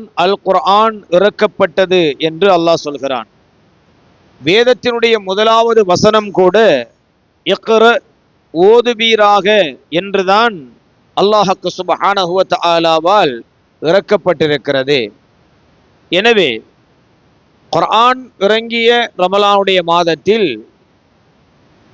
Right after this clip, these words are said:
ஓதுங்கள் என்ற வார்த்தை கொண்ட அந்த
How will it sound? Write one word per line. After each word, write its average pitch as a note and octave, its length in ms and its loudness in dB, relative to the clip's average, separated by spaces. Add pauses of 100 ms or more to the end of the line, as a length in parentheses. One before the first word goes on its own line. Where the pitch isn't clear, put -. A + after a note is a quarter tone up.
(200)
ஓதுங்கள் B3 680 2 (340)
என்ற A#3+ 220 0 (420)
வார்த்தை A3 420 2 (180)
கொண்ட A3+ 220 -2 (1120)
அந்த A3 180 0